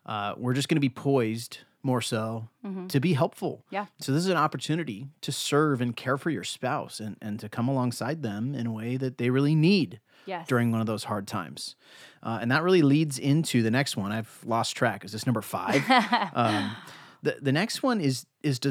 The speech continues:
Speaker 1: then serve your spouse.
Speaker 2: Yes.
Speaker 1: If you want a, a joy-filled marriage, um, you really should serve your spouse and, uh, be willing to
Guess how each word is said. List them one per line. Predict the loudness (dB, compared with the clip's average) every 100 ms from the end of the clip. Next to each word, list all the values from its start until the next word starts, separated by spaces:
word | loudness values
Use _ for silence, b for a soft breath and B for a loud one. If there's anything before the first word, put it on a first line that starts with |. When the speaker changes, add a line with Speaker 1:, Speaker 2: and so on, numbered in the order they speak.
| 2
Speaker 1:
then | 2 4 2 -4
serve | -4 0 4 4 4 2
your | 0
spouse. | 0 -2 0 0 0
Speaker 2:
Yes. | -2 -2 -4 -10
Speaker 1:
If | -8 0
you | 2
want | 2
a, | 2 -2 -4 -4
a | -4
joy-filled | 0 4 4 2 0 2 2 0
marriage, | -2 -2 -4 -8 -14 -16 _ b b b
um, | -6 -4 -4 -6 -8 -10 _
you | -12 -2 0
really | 0 0 0
should | 0 2 2 2 0 -4 -8
serve | -8 -6 0 0 0 0
your | -2
spouse | -2 -4 2 4 4 2 -6
and, | -4 0 0 -2 -6 B B B B
uh, | -10 -8
be | -2 0
willing | 2 2 2 0 0
to | -2 -6 -2 0 0 0 -2 -4